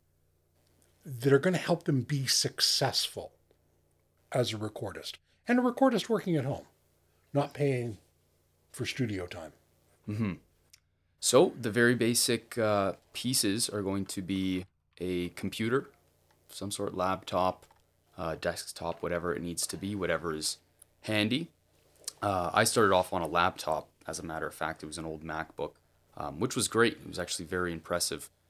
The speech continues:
Speaker 2: for what I threw at it at the time, but you would need a computer of some sort with a, uh,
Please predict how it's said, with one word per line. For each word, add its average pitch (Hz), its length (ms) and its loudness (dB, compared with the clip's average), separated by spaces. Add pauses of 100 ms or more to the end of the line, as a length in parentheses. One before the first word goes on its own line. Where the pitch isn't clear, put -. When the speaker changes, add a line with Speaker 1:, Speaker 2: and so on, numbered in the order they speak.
(120)
Speaker 2:
for - 120 -12
what 90 120 -2
I 85 80 0
threw 90 300 -4
at 73 140 -2
it 73 120 -6 (220)
at 82 140 -14
the - 60 -18
time, 85 320 -4
but 87 200 -2
you 90 60 -6
would 85 100 -6
need 87 240 -4 (380)
a 87 40 -20
computer 107 400 0
of 92 120 2
some 95 200 2
sort 101 360 2
with 90 240 -2
a, 85 200 0
uh, 80 140 -2